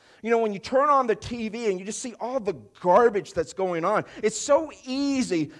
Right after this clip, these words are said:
to be negative. It takes no work whatsoever to be negative. However, maybe you're over here. Maybe your just thoughts have been positive and you see the best in people and you're just an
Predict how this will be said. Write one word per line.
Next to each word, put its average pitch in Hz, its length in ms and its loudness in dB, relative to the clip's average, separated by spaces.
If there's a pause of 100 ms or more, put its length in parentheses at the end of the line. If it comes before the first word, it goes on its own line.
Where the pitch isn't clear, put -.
to 226 140 -4
be 190 180 -6
negative. 190 480 0
It 247 240 6
takes - 400 2
no 240 440 4
work 220 380 4
whatsoever 180 840 0
to 160 160 -10
be 135 180 -10
negative. 120 800 -8 (920)
However, 233 560 4 (1400)
maybe 214 180 0
you're 208 160 4
over 190 160 2
here. 233 400 -2 (800)
Maybe 190 180 -2
your 196 80 -8
just 180 160 -10
thoughts 170 240 -2
have 170 100 -12
been 147 160 -6
positive 185 600 -2
and 147 100 -8
you 143 80 -10
see 156 160 -14
the 127 140 -8
best - 420 -12
in 170 160 -8
people 185 720 -8
and 127 240 -6 (180)
you're 147 80 -6
just 160 240 -10
an 139 80 -6